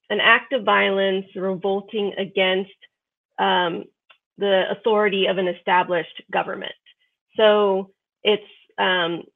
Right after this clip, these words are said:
you know, it's similar to the, the idea of the coup, but without the military involvement. So it's really any instance of, um, citizens or residents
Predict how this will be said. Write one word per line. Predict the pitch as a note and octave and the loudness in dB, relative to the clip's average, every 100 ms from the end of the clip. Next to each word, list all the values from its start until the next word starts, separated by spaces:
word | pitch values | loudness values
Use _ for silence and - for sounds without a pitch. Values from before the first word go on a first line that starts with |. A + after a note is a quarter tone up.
| - | -10
you | F#3 | -6
know, | F#3 - _ _ _ _ _ _ _ - | -4 -8 _ _ _ _ _ _ _ -6
it's | G3+ - _ _ _ - | -6 -8 _ _ _ 0
similar | B3 A#3+ A3 A3 | 2 4 2 2
to | G#3+ G#3+ | -2 -2
the, | G#3+ F3+ - | 0 0 -2
the | E3+ | -4
idea | D3+ G3 F#3+ | -2 -2 -2
of | F#3+ | -2
the | A#3 | 4
coup, | G#4+ G#4 | 8 10
but | C#4 A3 | 8 6
without | A#3 - A3+ A3+ A3+ - G3+ | -2 2 4 6 2 -4 -4
the | G#3 | -2
military | G3+ F#3+ F#3+ F#3+ F3+ | -2 -4 -4 -4 -2
involvement. | E3+ D#3+ E3 E3 - - - | -4 -4 -6 -6 -8 -14 -8
So | G3 | -6
it's | F#3 - | -6 -6
really | C#4 A#3+ - | -2 -2 0
any | G#3+ A#3 A3 G#3 G3+ _ _ _ - | 0 2 4 2 -2 _ _ _ -2
instance | G#3 G3+ - F#3+ E3+ E3+ - | -2 -2 -2 -2 -2 -4 -2
of, | F#3+ F#3 F3 E3 - _ _ _ - | 0 0 -2 -4 -8 _ _ _ -6
um, | F3 D#3+ F3 - | -4 -4 -8 -4
citizens | D4 B3+ A#3 G#3+ | -2 2 2 0
or | G3 | -2
residents | F#3 F3 F#3+ F#3 F3+ | 0 0 -2 -2 -4